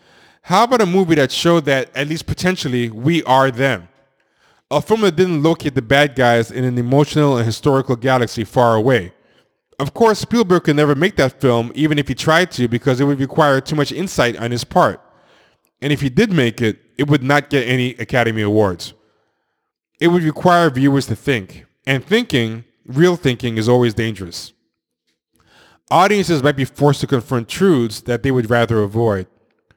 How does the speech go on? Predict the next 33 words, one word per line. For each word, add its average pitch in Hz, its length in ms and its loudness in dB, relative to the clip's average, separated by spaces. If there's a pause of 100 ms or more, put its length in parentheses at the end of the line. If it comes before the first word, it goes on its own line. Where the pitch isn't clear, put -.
(400)
Instead 214 300 0
of 247 80 0
affording 170 440 2
them 151 140 0
another 131 300 0
opportunity 127 720 0
to 123 140 -4
revel 127 400 2
in 117 80 -2
their 117 140 0
own 123 280 -2
virtue, 117 540 -2 (500)
they 151 100 2
might 185 280 0
just 170 160 -4
be 170 100 2
made 143 220 0
to 123 80 -6
squirm 143 420 0
a 117 60 0
little. 98 300 -4 (1300)
It's 170 140 -2
the 196 140 2
curse 262 360 0
of 175 120 0
our 151 120 4
culture, 143 560 0
this 123 180 -2
addiction 151 380 -2
to 127 100 -8
smartness 135 600 -2
and 117 240 -6
knowingness. 110 600 -2